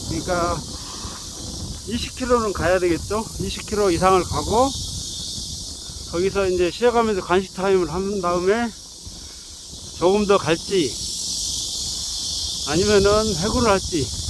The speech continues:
예, 고민을 할 건데 제 현재 상황으로 봐서는 아마 한 삼십 킬로는 갈 것 같아요. 그래서 육십 킬로,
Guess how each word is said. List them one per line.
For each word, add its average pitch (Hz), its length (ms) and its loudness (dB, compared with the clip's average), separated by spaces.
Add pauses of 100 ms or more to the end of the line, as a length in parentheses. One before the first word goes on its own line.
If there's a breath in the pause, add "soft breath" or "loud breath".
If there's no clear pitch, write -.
(120)
예, 139 280 -2 (1400)
고민을 196 340 4
할 190 80 4
건데 220 520 6 (1080)
제 240 300 6
현재 262 300 4
상황으로 220 420 4
봐서는 202 320 4 (1900)
아마 180 540 4
한 180 200 2
삼십 254 360 2
킬로는 294 280 6
갈 - 180 -2
것 233 80 -4
같아요. 208 360 -2 (100)
그래서 170 300 -4
육십 196 360 -2
킬로, 226 280 4